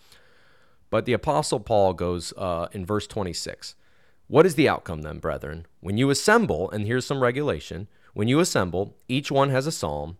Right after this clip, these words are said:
each one has a teaching, has a revelation, has a tongue, has an interpretation. Let all things be done for edification." Or in other words, let all things done to build up the body of Christ, the people of the church. "If anyone speaks in a tongue,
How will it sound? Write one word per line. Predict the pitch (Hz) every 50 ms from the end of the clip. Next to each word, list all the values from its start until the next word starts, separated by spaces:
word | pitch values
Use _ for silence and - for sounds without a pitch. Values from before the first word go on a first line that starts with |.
| _ _
each | 92 95 95 -
one | 113 123 120
has | 120 117 120 147
a | 143
teaching, | - - 80 71 - - 85 82 85 92 98 - _
has | - 90 85 107
a |
revelation, | 98 107 120 139 156 123 85 85 - - 85 80 82
has | 78 85 92 90
a | 160
tongue, | - - 113 87 80 82 87 90
has | 87 87 98 101
an | 135 139
interpretation. | 135 - 147 147 156 170 - 110 85 78 - - 82 87 92 - - - - - _
Let | - 98 123 139 -
all | - 139 143 147 147
things | - - 135 127 131 139 135 113
be | - - - - 117 127 135
done | 127 - 98 76 58 - - - _ _ _ _ _ _
for | - 117 - - - -
edification." | 101 92 85 82 85 - - - 90 - - - - - - 120 127 123 113 - - - 92 64 58 76 - -
Or | 104 104
in | 101 104
other | 107 107 110
words, | 104 101 98 95 -
let | 110 110 -
all | 104 120 120
things | 110 - 127 113 113 107 92
done | 95 107 104 101 101
to | - 95
build | 85 85 - 110 101 104 107 107 104 - - -
up | 101 95 92 - _ -
the | 95 90
body | 85 - 90 87 90 90 87 90 90 87
of | 85 -
Christ, | - - - 110 104 95 87 - -
the | -
people | - - - 98 95 - 98 90 - -
of | 92 90 85
the | 87 85
church. | - - - 123 117 101 - - - - - - - - - - -
"If | - 85 - 113
anyone | 113 127 143 147 151 147
speaks | 139 - - - - 120 123 117 - -
in | 147 139
a | 143
tongue, | 139 - - 180 175 139 87 76 78 92